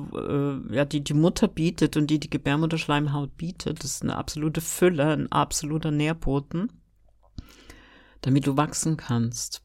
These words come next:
damit der Körper wachsen kann. Weil es geht im Mutterleib in erster Linie um den Körper.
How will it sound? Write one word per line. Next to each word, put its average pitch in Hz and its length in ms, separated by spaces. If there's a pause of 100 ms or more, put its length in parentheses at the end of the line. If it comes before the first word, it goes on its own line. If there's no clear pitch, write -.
damit 135 380
der 135 100
Körper 170 600
wachsen 120 460
kann. 120 420 (500)
Weil 131 140
es - 240
geht 160 600
im 139 140
Mutterleib 143 680
in 131 140
erster - 260
Linie 127 460
um 120 320
den 143 240
Körper. 208 480